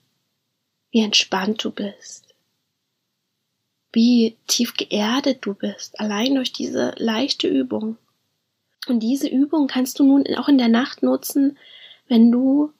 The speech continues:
nicht zur Ruhe kommst, wenn du dich innerlich gestresst fühlst. Natürlich brauchst du nicht am Ende die Augen öffnen, sondern das Ziel ist, dass du am Ende in einen Schlaf fällst. Ja, wenn du immer weiter dir vorstellst, wie du ein- und ausatmest durch dein Herz.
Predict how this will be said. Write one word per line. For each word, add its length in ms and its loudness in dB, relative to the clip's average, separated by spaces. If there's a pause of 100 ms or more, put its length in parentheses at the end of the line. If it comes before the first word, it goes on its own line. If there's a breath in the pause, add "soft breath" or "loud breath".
(100)
nicht 200 -8
zur 180 0
Ruhe 360 2
kommst, 480 -4
wenn 140 0
du 100 2
dich 220 -4
innerlich 400 0
gestresst 560 -4
fühlst. 480 -14 (340 loud breath)
Natürlich 380 2
brauchst 280 -2
du 60 4
nicht 160 0
am 140 4
Ende 300 6
die 180 -4
Augen 300 2
öffnen, 420 0
sondern 240 0
das 200 -6
Ziel 220 2
ist, 240 -2
dass 160 -4
du 80 -4
am 160 -2
Ende 420 4 (420 loud breath)
in 100 2
einen 220 0
Schlaf 400 -2
fällst. 540 -14
Ja, 220 -4
wenn 160 2
du 120 -2
immer 300 2
weiter 300 -4
dir 140 -2
vorstellst, 840 -6
wie 120 -2
du 100 -12
ein- 380 -4
und 200 -6
ausatmest 800 -8
durch 160 -4
dein 160 -6
Herz. 540 -10